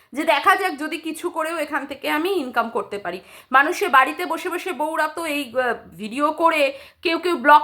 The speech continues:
করে, কেউ কেউ কন্ট্রোভার্সি করে, সেইগুলো করে করে ভিডিও ছেড়ে ছেড়ে তারা ইনকাম করছে। তো আমি কেন ট্রাই করব না? Why should I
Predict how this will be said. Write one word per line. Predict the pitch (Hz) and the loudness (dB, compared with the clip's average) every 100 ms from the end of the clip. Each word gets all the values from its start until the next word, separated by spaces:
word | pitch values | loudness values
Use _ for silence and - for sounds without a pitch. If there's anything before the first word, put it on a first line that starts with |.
| 302 | 4
করে, | 330 | -4
কেউ | 311 311 | -2 -6
কেউ | 311 339 | -6 -2
কন্ট্রোভার্সি | 294 294 330 320 311 - 339 | -2 0 -2 0 0 -2 -6
করে, | - 359 403 392 | -2 0 0 0
সেইগুলো | 403 403 349 294 339 | -2 -2 -2 0 -2
করে | 339 320 320 | 0 -2 -2
করে | 330 349 | -4 -4
ভিডিও | 320 294 285 302 | -4 -4 -2 -4
ছেড়ে | 311 269 285 | -4 -4 -4
ছেড়ে | 294 370 | -4 -4
তারা | 403 262 254 | 0 0 0
ইনকাম | 240 240 233 208 | -2 -2 -2 -2
করছে। | - 175 202 - - _ | -10 -16 -20 -20 -20 _
তো | 392 381 359 226 - _ _ _ _ | 2 4 4 0 -14 _ _ _ _
আমি | 233 311 | 4 4
কেন | 403 415 427 | 0 2 2
ট্রাই | 403 339 | 4 2
করব | 330 233 202 | 4 0 0
না? | 180 170 | -4 -2
Why | 190 269 | 4 4
should | 349 403 392 | 4 2 2
I | 381 | 2